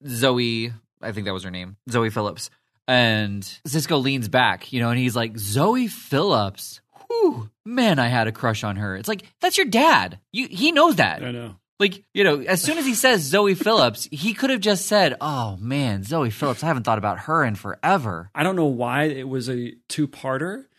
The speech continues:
Speaker 2: If they just cut out all of the twos from all of the one plus one speeches that we were getting,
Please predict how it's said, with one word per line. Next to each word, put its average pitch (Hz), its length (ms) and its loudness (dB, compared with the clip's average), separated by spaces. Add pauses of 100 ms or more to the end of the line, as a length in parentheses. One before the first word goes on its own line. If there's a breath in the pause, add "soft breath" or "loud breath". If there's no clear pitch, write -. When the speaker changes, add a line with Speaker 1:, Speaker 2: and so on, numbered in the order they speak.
(140)
Speaker 2:
If - 40 -8
they 170 140 2
just 165 220 -2
cut - 260 0
out 160 260 0
all 143 300 0
of 123 160 -6
the 123 100 -6
twos 214 580 -2
from 135 260 0
all 131 220 -2
of 131 80 -2
the 127 80 -2
one 135 240 -2
plus 147 320 -4
one 135 280 0
speeches 143 540 -4
that 175 100 -6
we 180 120 -6
were 180 100 -6
getting, 196 360 -8